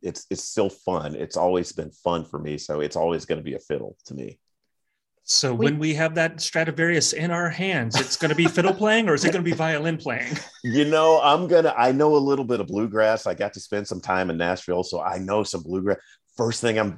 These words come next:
Speaker 1: I think I, first thing I'm gonna do, and it's because of you guys <laughs> in this interview today,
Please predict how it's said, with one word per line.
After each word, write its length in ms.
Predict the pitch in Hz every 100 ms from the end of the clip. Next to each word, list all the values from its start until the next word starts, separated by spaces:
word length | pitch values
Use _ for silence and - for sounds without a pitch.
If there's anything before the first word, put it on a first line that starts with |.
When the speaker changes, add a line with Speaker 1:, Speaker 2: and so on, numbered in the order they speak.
| -
Speaker 1:
I 100 | -
think 240 | - 113
I, 80 | 104
first 320 | - 104 101
thing 100 | 107
I'm 80 | 101
gonna 140 | 95
do, 220 | 90 95 85
and 80 |
it's 100 | 82
because 320 | - 90 110 101
of 140 | 90
you 140 | 98 98
guys 280 | 90 98
<laughs> 40 | 254
in 60 |
this 200 | 131 113
interview 400 | 135 135 107 135 107
today, 560 | 127 127 113 101 95